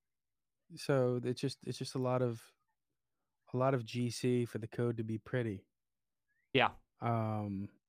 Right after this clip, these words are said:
Speaker 1: so the, the structured clone, I really like a lot. I was like, "Huh." And, you know, there's other stuff, right? Like, like, I don't really use maps with that much frequency, but I do use sets a lot. I like
Speaker 2: Yeah.
Speaker 1: those.
Speaker 2: Why do you like sets? Tell me about this, because, uh, you know, uh, I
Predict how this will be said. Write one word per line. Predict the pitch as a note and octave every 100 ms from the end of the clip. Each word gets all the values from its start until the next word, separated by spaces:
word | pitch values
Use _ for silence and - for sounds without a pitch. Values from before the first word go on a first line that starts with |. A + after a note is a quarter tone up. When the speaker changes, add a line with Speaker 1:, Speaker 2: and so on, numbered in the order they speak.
| _ _
Speaker 1:
so | - C#3 A#2 A2+
the, | A2 A2 A2 -
the | A2
structured | - C#3 F#3 D#3+ A#2+
clone, | A2+ A2 A2
I | G#2+
really | A2+ A2+ A2
like | G#2+ G#2
a |
lot. | G#2+ A#2+ G2+ - _ _ _ _ _ _ _ _ _ _ _
I | B2
was | A#2
like, | A#2 A2+ -
"Huh." | - C4 B2+ A2 - _ _ - - - -
And, | A3
you | D3+
know, |
there's | C#3 F3
other | C#3 B2+
stuff, | - A#2 A#2
right? | B2 B2
Like, | A#2+ - -
like, | A#2+
I | B2+
don't | G#3+
really | A3 E3
use | B2+ A#2+
maps | A2 A2 A#2 -
with | C3+
that | B2+
much | C3+ C3
frequency, | C#3 C#3 C#3
but | B2
I | A2+
do | A2
use | C3 D3+ A#2
sets | - - A2 C#3 - - _ _ _ _ _ _ _ _ _ _ _ _ _ _ D#3
a |
lot. | D3 D#3 E3+
I | D3
like | C3+ D3
Speaker 2:
Yeah. | E3
Speaker 1:
those. | C3 A2 - - _ _ _ _
Speaker 2:
Why | A3
do | D4+
you |
like | D4+ C#4
sets? | D#4 F#3
Tell | - A#3
me | G#3
about | C#3+ C3
this, | A2
because, | F3 E3+
uh, | G3
you | G#3
know, | G3
uh, |
I | F3+ F3+ F#3 D#3 C3+ G#3 G#3